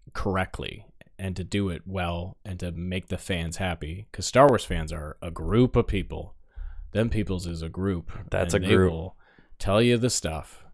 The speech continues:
Speaker 1: and they'll let you know when they don't like the things. So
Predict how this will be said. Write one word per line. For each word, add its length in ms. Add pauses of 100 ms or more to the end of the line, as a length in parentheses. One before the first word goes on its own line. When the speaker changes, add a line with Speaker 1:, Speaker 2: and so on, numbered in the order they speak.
Speaker 1:
and 160
they'll 140
let 240
you 60
know 260
when 180
they 220
don't 260
like 240
the 80
things. 500 (420)
So 560